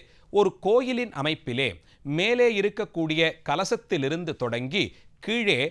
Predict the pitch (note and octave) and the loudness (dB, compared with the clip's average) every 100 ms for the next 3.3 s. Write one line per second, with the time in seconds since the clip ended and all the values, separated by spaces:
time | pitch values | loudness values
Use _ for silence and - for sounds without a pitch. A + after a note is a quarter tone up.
0 | - - C#3+ A3 - A3+ G3 E3 B2+ C3+ | -4 2 2 2 -2 0 2 0 0 0
1 | D3 C#3 B2 F2+ _ - D#3+ G3+ G3 - | 0 -2 -4 -6 _ -2 -2 0 -6 -6
2 | C3+ B2 D3+ F3 B2+ C#3+ G3 G3 A#2 C3+ | -6 0 0 0 -2 -4 -2 -4 -2 -2
3 | D3+ - C3 | -2 0 2